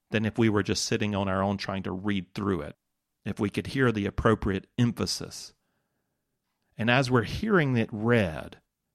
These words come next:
and the details getting repeated, when we get into chapter thirty-nine, we would start to hear a refrain,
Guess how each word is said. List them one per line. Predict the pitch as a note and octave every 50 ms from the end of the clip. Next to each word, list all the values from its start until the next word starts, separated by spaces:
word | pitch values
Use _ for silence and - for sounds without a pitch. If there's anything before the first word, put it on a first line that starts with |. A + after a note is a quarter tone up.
| _ _
and | - A2 A2
the | G#2+
details | G#2 G2+ A2 D3+ F3+ E3 - - C#3 B2 A#2 - -
getting | - A2+ G#2+ A2 G#2+ G#2
repeated, | F#2+ G#2+ G2 - - - - G#2+ F#2+ F2+ - - - - - _ _ _ _ _ _ _ _ _ _ _ _ _ _ -
when | - A#2+ A#2 A2+
we | A2 G#2
get | G#2 G2+ C#3+ F3 A3 - -
into | G#3 F3+ D#3+ C3+
chapter | A#2+ - - D3 C#3 - - A#2
thirty-nine, | A2 - - C3 B2 B2 B2 A#2+ A2+ A2 G#2+ G#2+ F2+ E2 D2+ D2 - - _ _ _ _ _ _ _ _ _
we | - A2 A2+
would | A2+ A#2 G#2+ -
start | - - - B2+ C#3+ D3 -
to | - C3
hear | B2 - - B2+ A#2+ A#2
a | A#2+ - A#2 A2
refrain, | G#2 A2 G#2 - - - C#3+ C#3+ C3 G2 D#2 C#2 C#2 D2+